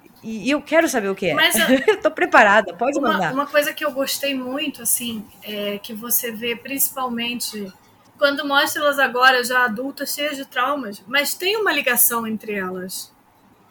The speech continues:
Speaker 2: Elas têm uma cumplicidade, e eu achei isso muito legal. Porque por mais que elas sejam, elas tão com a cabeça fodida, todas elas, né? A Christina Ricci, acho que não, porque ela já era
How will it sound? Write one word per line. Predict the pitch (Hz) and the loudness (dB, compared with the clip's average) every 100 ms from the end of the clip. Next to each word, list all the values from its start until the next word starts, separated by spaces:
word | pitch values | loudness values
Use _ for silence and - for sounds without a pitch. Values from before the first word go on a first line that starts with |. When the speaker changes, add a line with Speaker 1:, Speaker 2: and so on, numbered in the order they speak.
| _ _ - | _ _ 0
Speaker 2:
Elas | 247 285 - | 2 2 0
têm | 330 | -2
uma | 370 370 | 0 -2
cumplicidade, | 311 277 262 254 220 214 226 220 | -2 -6 -4 -4 0 2 2 2
e | 247 | 2
eu | |
achei | 269 269 311 | 0 0 0
isso | 311 311 | 0 0
muito | 285 262 269 294 339 - | 0 0 2 2 -2 -6
legal. | 262 214 190 185 - _ _ - _ | -6 -4 -4 -6 -14 _ _ -20 _
Porque | 277 - 311 | -12 -6 -6
por | 330 320 | -4 -2
mais | 302 311 427 440 | 4 4 4 2
que | 359 | 2
elas | 349 330 | 2 0
sejam, | - 247 208 190 190 190 - _ _ _ _ _ | 0 2 0 0 -4 -8 -12 _ _ _ _ _
elas | 226 240 - | 2 2 0
tão | - 285 | 0 0
com | 349 | 0
a | |
cabeça | 349 285 240 339 403 | 0 0 0 0 0
fodida, | 392 466 494 302 220 190 190 | 0 -4 -2 0 0 -2 -2
todas | 233 277 427 427 | 0 2 2 2
elas, | 247 196 175 - _ _ | 0 0 -4 -12 _ _
né? | 214 220 269 - | -4 -2 -2 -2
A | |
Christina | 208 311 311 339 339 | -4 -2 -4 0 0
Ricci, | 311 415 427 | 2 2 2
acho | 392 - | -2 -2
que | |
não, | 311 302 | -2 -2
porque | 302 | -2
ela | 339 359 | -2 0
já | 381 349 | 0 2
era | 233 226 | 4 2